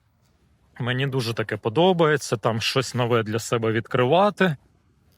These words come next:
Подобається в наметі мешкати. <laughs> Не тому, що в мене нема грошей, а просто мені це подобається.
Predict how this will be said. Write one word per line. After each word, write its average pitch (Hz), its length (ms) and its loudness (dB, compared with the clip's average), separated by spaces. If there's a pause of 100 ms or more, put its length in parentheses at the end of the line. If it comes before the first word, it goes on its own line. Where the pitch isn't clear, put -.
(640)
Подобається 127 600 2
в 110 80 -2
наметі 135 560 0
мешкати. 131 720 -2 (300)
<laughs> - 320 -2
Не 139 140 0
тому, 147 260 2
що 147 160 2
в - 20 0
мене 131 220 0
нема 131 260 2
грошей, 131 440 2
а 123 60 -2
просто 131 380 0
мені 113 240 0
це 131 140 -2
подобається. 113 720 -2